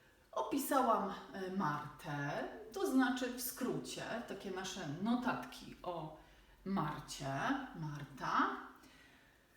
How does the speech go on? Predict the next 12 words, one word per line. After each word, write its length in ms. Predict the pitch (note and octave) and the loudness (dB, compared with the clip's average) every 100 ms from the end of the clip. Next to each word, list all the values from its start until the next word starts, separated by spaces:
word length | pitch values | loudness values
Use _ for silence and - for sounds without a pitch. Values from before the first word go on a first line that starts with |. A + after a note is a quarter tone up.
| - - | -20 -10
Dobrze, 800 | F3+ D#3 C#3+ D#3 F3+ D#3+ G#3 B3+ | -6 -4 -4 -4 -2 2 2 2
tutaj 280 | - F#3+ E3+ | 0 -4 -4
mamy 360 | F3 F3+ D#3+ D#3 - | -4 -2 -2 -4 0
age, 560 | G#3 G#3 C4 E4+ - - - - | 2 4 4 2 -2 -2 -2 -2
czyli 360 | A#3+ F#3 E3 - | -2 -2 -4 -8
wiek, 520 | E3+ G3 E3 - - - - | -2 2 2 0 -4 -10 -4
appearance, 1120 | B3 B3+ - C#4 C4+ A3+ F#3+ D#3 D3 - - | 0 0 4 8 8 8 4 0 -2 -4 -6
czyli 240 | - G#3+ A#3+ | -6 -2 -2
wygląd, 680 | B3 C4+ - D#3+ C3+ - | 2 2 2 0 -2 -4
personality, 1120 | - A3 A3 - A#3 A3+ A#3+ A3+ - - - - | -6 -6 -4 4 4 6 4 2 0 -4 -8 -8
czyli 580 | - F#3 F3+ F3+ F3 F3 - - - - - | -4 -2 -2 -2 -6 -10 -14 -20 -20 -20 -10
charakter, 840 | - G3 F3 - - G3 E3 | -4 0 0 -2 -6 -6 -4